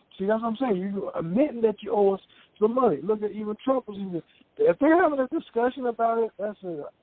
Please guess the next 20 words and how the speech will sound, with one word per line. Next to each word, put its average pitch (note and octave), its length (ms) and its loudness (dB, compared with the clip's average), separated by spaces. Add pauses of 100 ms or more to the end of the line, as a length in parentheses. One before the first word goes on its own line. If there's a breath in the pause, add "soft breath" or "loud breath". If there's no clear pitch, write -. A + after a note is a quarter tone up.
that's G3 200 -6
an D3+ 160 -6
admission, D#3+ 680 -2 (100)
admission B3+ 680 -4
by A3+ 200 6
omission. G3 680 -4 (1900)
Use G3+ 320 -4
all G#3 280 4
that G3 200 4
as E3 140 -6 (100)
evidence G3 480 -2
and D3+ 200 -16
proof. G3+ 280 0 (100)
All F#3 200 -4
them D#3 240 -6
lynchings, G#3 560 -6
them C3+ 140 -16
hangings G3+ 500 -4
in G3+ 80 -6
the G#3+ 160 -4